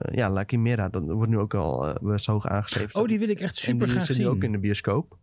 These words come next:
Speaker 2: Ja, die draait inderdaad in de
Speaker 1: Ehm,
Speaker 2: film
Speaker 1: en die
Speaker 2: eigenlijk.
Speaker 1: andere is Mike Feist, die speelt Art Donaldson. Dat is wat meer een beetje een, ja, eh, het speelt zich sowieso af in Amerika, maar hij is wat meer Porsche, meer van, eh, wat rijke afkomst. En die, eh, Patrick Swayze, die heeft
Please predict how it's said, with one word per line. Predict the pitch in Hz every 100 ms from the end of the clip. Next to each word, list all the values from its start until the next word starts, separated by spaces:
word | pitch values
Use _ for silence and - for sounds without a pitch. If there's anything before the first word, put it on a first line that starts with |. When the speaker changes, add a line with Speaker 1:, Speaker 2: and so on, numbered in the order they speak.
| -
Speaker 2:
Ja, | 135 123
die | 120
draait | 120 139 -
inderdaad | 98 98 98
in |
de | 101
Speaker 1:
Ehm, | 104
Speaker 2:
film | 120
Speaker 1:
en | 82
die |
Speaker 2:
eigenlijk. | 127 131
Speaker 1:
andere | 135 135
is | 127 127 127
Mike | 135 -
Feist, | 139 139 143 -
die | 123
speelt | 127 -
Art | 123 120
Donaldson. | 127 127 - 120 123 - - -
Dat | 120
is | 113
wat | 117 113
meer | 113 113
een | 113
beetje | 113 113
een, | 104 101 80 -
ja, | - 92 80
eh, | 78 101 78
het | 78
speelt | - 127
zich | -
sowieso | - 127 131 117
af | 117
in | 113
Amerika, | 120 131 139 117
maar | 113 110 - - -
hij | 113
is | 113
wat | 120
meer | 120 113
Porsche, | - 131 120 -
meer | 117 113
van, | - 110 113 104
eh, | 104
wat | 110 107
rijke | 104 110
afkomst. | 101 - 110 110 -
En | 98
die, | 107 107 - - - - -
eh, | - 98 104
Patrick | 120 113 117
Swayze, | - 117 120
die | 120
heeft | -